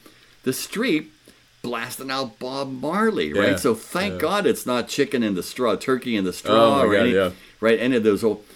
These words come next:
Speaker 1: And I walk up, and yeah, I'm gonna buy that ice cream sandwich, of course, 'cause I love that ice cream sandwich, right?
Speaker 2: Yeah, we couldn't go the, we couldn't, I couldn't go the jingle out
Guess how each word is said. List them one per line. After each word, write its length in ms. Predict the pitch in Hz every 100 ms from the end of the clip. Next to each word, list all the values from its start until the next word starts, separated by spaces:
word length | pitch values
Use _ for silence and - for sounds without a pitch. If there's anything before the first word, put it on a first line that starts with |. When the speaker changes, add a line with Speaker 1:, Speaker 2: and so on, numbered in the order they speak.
| - _ -
Speaker 1:
And 180 | 151 147
I 80 | 139
walk 380 | 131 135 139 135
up, 260 | 180 214 214
and 240 | 156 151
yeah, 520 | 160 247 233 98 113 110
I'm 180 | 135
gonna 160 | 202 135
buy 360 | 73 87 80 82
that 300 | 87 73 76 87
ice 200 | 85 82
cream 220 | - 82 76
sandwich, 520 | - 76 90 202 -
of 120 | 254
course, 420 | - 226 - -
'cause 260 | - 110 -
I 140 | 95 110
love 180 | 139 117
that 160 | 78
ice 220 | 65 -
cream 160 | - 69
sandwich, 480 | - - 50 50 -
right? 160 | - - - 202 123
Speaker 2:
Yeah, 260 | 104 104 92 - - - 113
we 80 |
couldn't 240 | 113 127 110
go 180 | 107 101
the, 160 | 98 85
we 80 | 98
couldn't, 360 | 95 110 101 92
I 100 | 110
couldn't 240 | 131 113
go 160 | 113 101
the 60 |
jingle 360 | 95 98 92 90
out 200 | 87